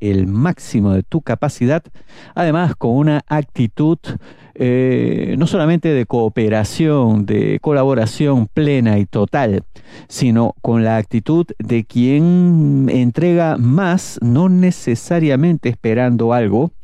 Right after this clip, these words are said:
porque igual lo vas a recibir. Si se ve el desprendimiento al comparar tu propia actitud con la de otros, tú saldrás ganando. Amor, parejas,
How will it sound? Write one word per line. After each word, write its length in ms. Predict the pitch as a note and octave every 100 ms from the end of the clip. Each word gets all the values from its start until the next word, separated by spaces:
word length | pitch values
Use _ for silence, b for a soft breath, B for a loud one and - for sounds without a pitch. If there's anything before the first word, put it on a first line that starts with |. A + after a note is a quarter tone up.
| B B B B B -
porque 300 | F3 D#3 F#3+
igual 240 | E3 A3
lo 100 | G3+
vas 220 | G3 G3+
a 60 | G3+
recibir. 520 | F3 - F#3 G#3+ G#2+ - - B B B B
Si 300 | - - C#3
se 340 | - D3 B2
ve 340 | B2 F#3+ C3+ -
el 180 | A#2 G#2+
desprendimiento 1300 | A#2 G2+ - A#2 G#2+ A2 A#2+ D#3 A#2 F#2+ G2+ A2 -
al 260 | G#2+ G#2
comparar 880 | - A2 G2 - G2+ G#2+ D3 A2+ G2 -
tu 180 | - G2
propia 320 | - C#3+ D3+
actitud 340 | C3 G#2+ G#2 C3+
con 180 | A#2+ G#2+
la 100 | G2+
de 80 |
otros, 720 | C3+ F3+ C#3+ G2+ F#2 - - -
tú 140 | - A2+
saldrás 400 | - G#2+ A2 G2+
ganando. 800 | A2+ G2 F2+ F2 F2+ - A#2 A#2+ - _ _ _ _ _ _ _ _ _ _ _ _ _ _ _ _ -
Amor, 560 | F3+ F3 C3 B2+ C3+ -
parejas, 960 | D#3 A#2 G#2+ C3 D#3 - - - -